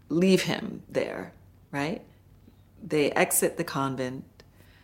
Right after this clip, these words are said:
The, the swat team is going in. I mean, what can she think other than her son's gonna get shot? Her other son, her living son, is going to die the way that her first son did. I remember when we shot that scene, and,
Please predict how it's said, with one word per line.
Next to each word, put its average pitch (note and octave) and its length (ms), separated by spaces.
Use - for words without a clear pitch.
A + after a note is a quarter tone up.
The, D#3 260
the D3+ 280
swat - 400
team C#3 300
is C3 140
going B2 300
in. F#2 400
I F#3 60
mean, F3+ 180
what F3+ 160
can F3+ 120
she F#3 140
think E3+ 220
other D3 160
than C#3 200
her C#3+ 120
son's C3 280
gonna B2+ 160
get - 160
shot? - 340
Her - 200
other C#3+ 200
son, B2 300
her C3+ 160
living D#3 300
son, C3+ 380
is C#3+ 200
going C3 240
to C#3+ 80
die A2+ 260
the - 100
way - 160
that - 160
her C3+ 140
first - 340
son - 160
did. - 220
I E3+ 80
remember F#3 300
when D3+ 160
we D3 100
shot D3 280
that C#3 160
scene, C#3 400
and, C#3+ 360